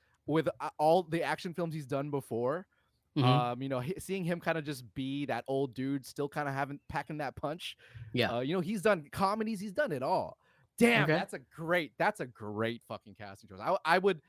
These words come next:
Speaker 1: honestly, I wasn't sure who I would have as Sully, but I, I,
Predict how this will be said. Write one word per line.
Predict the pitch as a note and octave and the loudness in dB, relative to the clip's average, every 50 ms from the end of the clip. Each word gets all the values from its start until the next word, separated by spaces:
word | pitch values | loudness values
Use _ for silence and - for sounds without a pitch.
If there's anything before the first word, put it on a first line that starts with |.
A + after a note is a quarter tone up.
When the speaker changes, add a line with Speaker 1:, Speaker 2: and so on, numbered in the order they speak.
| _ _ _ - _ _ _ _ _ _ _ _ _ _ - _ | _ _ _ -20 _ _ _ _ _ _ _ _ _ _ -10 _
Speaker 1:
honestly, | E3 F3 G#3+ A#3 - - A3+ | -2 0 0 0 0 0 2
I | G3+ F3+ | 2 4
wasn't | F3+ G#3+ A3+ B3+ A3 | 4 2 0 0 -6
sure | - - G#3 F#3+ F3+ | -6 -2 0 0 2
who | D3 E3+ F3 E3+ | 0 0 0 0
I | E3 D3 | 0 0
would | C#3+ C#3 D3 D#3+ D3 | 0 0 0 0 0
have | D3 B2 A2 | -2 -4 -6
as | G2 F#2+ - | -8 -10 -12
Sully, | - - D#2+ D#2 F2 F#2 F2 | -14 -14 -14 -14 -16 -16 -8
but | - B2+ A#2+ | -6 -6 -4
I, | - B2+ C#3+ C#3 - | -4 -6 -6 -6 -6
I, | - D3+ | -8 -10